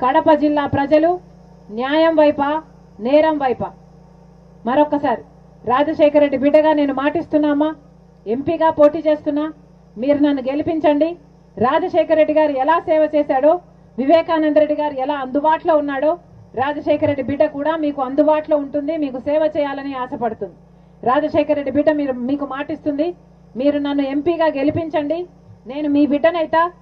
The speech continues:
మీ బలమైతా, మీ బాధ్యతను నా భుజాన వేసుకుంటా. ఇక్కడ కాదు, ఢిల్లీలో కాదు, ఎక్కడ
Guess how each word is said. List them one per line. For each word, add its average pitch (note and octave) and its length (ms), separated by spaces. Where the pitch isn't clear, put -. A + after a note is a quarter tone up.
మీ C4+ 60
బలమైతా, E4 500
మీ C4 80
బాధ్యతను E4+ 560
నా C#4+ 60
భుజాన D4 360
వేసుకుంటా. B3 400
ఇక్కడ E4 180
కాదు, D#4+ 180
ఢిల్లీలో D#4+ 480
కాదు, D#4 160
ఎక్కడ F4 240